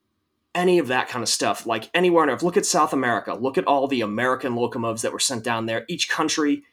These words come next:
you look at each one, they're painted differently. Um, it, it, just everywhere in the world. It's like a fingerprint of culture and the things that matter to those people, because trains aren't just trains.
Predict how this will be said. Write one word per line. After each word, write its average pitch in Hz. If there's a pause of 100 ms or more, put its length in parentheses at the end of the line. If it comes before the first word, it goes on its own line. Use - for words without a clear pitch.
you 147
look 151
at 139
each 143
one, 139
they're 113
painted 156
differently. 143 (440)
Um, 107 (240)
it, -
it, 180
just 233
everywhere 208
in 170
the 160
world. 117
It's -
like 180
a 123
fingerprint 156 (520)
of 117 (720)
culture 147
and 123
the 113
things 147
that 117
matter 127
to -
those 113
people, 110
because 113
trains 185
aren't 135
just 127
trains. 107